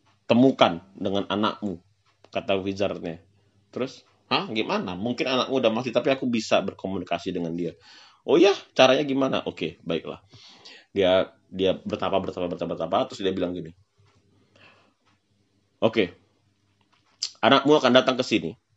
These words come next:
ketika," eh, gua,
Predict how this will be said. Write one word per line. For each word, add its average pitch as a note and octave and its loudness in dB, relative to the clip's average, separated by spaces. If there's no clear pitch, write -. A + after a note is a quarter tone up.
ketika," B2 2
eh, F#2+ 0
gua, A2 4